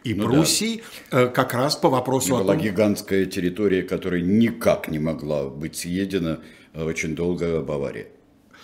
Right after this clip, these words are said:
Speaker 1: Война, которая, м, э, произойдет из-за того, что два, две, м, крупные державы, претендующие на роль центра объединения Германии.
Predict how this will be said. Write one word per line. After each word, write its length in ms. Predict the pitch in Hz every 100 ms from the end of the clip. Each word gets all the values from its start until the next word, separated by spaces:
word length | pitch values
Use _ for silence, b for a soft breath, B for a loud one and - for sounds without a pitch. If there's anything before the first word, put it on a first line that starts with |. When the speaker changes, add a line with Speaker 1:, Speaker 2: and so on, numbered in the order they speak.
| B B B B _
Speaker 1:
Война, 580 | 139 127 110 117 113 156
которая, 720 | 170 131 131 123 117 117 110
м, 300 | 113 123 120
э, 400 | 117 113 113 113 110
произойдет 600 | 120 110 110 107 185 214
из-за 240 | 107 113
того, 340 | 113 104 127
что 520 | - - 208 156 113 101
два, 580 | 107 107 110 110 - - -
две, 540 | 104 98 104 117 104 - - 110
м, 340 | 98 90 87 - - _
крупные 460 | - 120 117 104 90
державы, 480 | 98 98 131 226 214
претендующие 640 | 104 104 95 151 - 110
на 140 | 95
роль 220 | 98 143
центра 360 | 147 120 117 107
объединения 400 | 95 98 107 104
Германии. 380 | 113 143 131